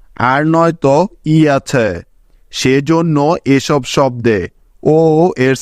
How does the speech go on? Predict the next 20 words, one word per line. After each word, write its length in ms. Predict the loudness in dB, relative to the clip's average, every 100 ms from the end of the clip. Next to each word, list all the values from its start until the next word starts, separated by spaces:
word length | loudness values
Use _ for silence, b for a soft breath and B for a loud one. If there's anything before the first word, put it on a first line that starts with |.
| -2
সাউন্ড 380 | -2 0 0 -2 -6 -14 -4
দীর্ঘ 240 | -2 0 0 0
উকারের 340 | 0 0 0 0
মতো 320 | -2 0 0 0 -2
হয়েছে। 520 | 0 2 0 0 -2 -2 -6 _ -20 -20 -20 -6 -4
আশা 180 | -2 -2 0
করি 200 | 0 0 2
তোমরা 300 | 2 2 0 0 0 2
এই 80 | 2
নিয়মটি 380 | 2 2 2 0 0
খুব 100 | -2 -2 -2
ভালো 180 | -2 -2 -2
করে 200 | 0 0 -2
বুঝতে 300 | -4 -4 -2 0
পেরেছ। 340 | 0 0 -2 0 0 -2 -10 _ _ -20 -20 -4 -2
এবার 300 | 0 0 0 -2 -2
তাহলে 400 | 0 2 2 0 0
চলো 340 | 0 2 2 0 -4 -10 _ -2 2
ও 20 | 2 2 2 2 2 0
এর 160 | 0